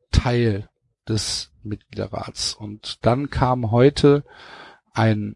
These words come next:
Nachtreten im Kicker von Frank Lucem, was du eben schon angesprochen hast, Basti, wo er, ähm, also er, Frank Lucem, ähm,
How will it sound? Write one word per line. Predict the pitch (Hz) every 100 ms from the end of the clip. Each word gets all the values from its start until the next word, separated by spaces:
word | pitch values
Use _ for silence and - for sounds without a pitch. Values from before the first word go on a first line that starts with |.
| -
Nachtreten | 117 117 143 - - - 147 143 - 143
im | 120 135
Kicker | - 156 147 135
von | - 123
Frank | - - 120 120
Lucem, | 156 160 196 185 170
was | 127 131 -
du | 156 147
eben | 139 139
schon | - 123
angesprochen | 127 160 180 - 165 160 151
hast, | 143 143
Basti, | - 139 - 147 147 - - - - - - - -
wo | - 127 143
er, | - 123 131 143 151 - _ _ _ _ - - -
ähm, | 123 123 120
also | 113 104
er, | - 120 123 127 -
Frank | - - 104 -
Lucem, | 131 - 135 - - - - - -
ähm, | - 123 120 123 -